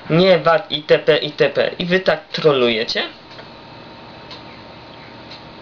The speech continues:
Aż, aż, aż mi się śmiać nie, nieraz chce, jak to czytam na komentarzach pod filmikami,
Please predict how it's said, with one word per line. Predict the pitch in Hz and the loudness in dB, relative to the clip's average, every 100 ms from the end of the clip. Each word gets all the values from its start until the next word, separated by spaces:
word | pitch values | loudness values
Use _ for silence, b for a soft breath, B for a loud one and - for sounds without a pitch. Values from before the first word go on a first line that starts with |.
| - - - - 1077 932 - - - - - - - - - - - - - - - 190 | -20 -20 -20 -20 -20 -20 -20 -20 -20 -20 -20 -20 -20 -20 -18 -18 -20 -20 -20 -14 -4 -2
Aż, | 226 190 - | -2 -6 -8
aż, | 311 220 - 196 - | -4 -4 -6 -12 -8
aż | 202 208 202 | -6 -4 -6
mi | 190 | -8
się | 185 | -6
śmiać | 175 180 190 - | -8 -6 -6 -4
nie, | 151 147 151 - | -4 -2 -2 0
nieraz | 165 170 151 | 0 0 -2
chce, | - 165 165 165 B | -2 0 0 -4 B
jak | 147 139 | -8 -2
to | 165 156 | 0 0
czytam | - 165 160 151 | -4 -4 -2 0
na | |
komentarzach | 147 156 143 139 160 143 135 139 - | -2 0 0 2 0 2 -2 -4 -6
pod | - 151 | -4 -4
filmikami, | - 151 147 143 147 110 | -2 0 0 0 0 -2